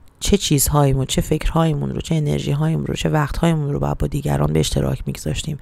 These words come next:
و این دیگران چه کسانی بودن، این دیگران چقدر ما رو از این که در راستای مسیر اصلیمون باشیم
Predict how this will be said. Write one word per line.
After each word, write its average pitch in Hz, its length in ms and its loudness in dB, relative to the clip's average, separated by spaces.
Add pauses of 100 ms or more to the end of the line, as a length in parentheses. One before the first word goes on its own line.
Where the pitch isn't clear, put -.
(340)
و 143 40 4
این 147 140 4
دیگران 143 400 0
چه 147 160 -4
کسانی - 420 -6
بودن، - 260 -8 (1080)
این 220 160 10
دیگران 214 440 10
چقدر 190 540 10
ما 147 280 8
رو 139 240 10 (300)
از 170 160 10
این 220 180 6
که 175 140 4
در 147 220 8
راستای 143 600 6
مسیر 143 440 6
اصلیمون 135 520 4
باشیم 156 440 4